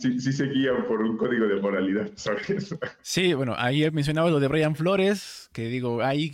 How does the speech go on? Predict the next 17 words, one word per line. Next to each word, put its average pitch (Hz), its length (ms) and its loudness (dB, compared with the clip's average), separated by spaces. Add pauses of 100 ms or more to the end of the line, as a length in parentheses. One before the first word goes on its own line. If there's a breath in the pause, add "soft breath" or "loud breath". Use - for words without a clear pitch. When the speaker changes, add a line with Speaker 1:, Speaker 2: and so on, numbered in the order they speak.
Speaker 2:
siento 143 360 -2
que 117 140 -2
se 120 160 -4
quedó 127 680 2
corto, 165 600 0
no, 135 220 -6
no. 135 460 -4 (360)
Digo, 151 200 0
si 123 120 -2
ya 156 80 4
está 180 140 0
el 170 80 0
castigo, 180 640 -4
perdieron 127 420 -6
rondas 131 280 -4
de 127 80 -4
draft. 165 380 2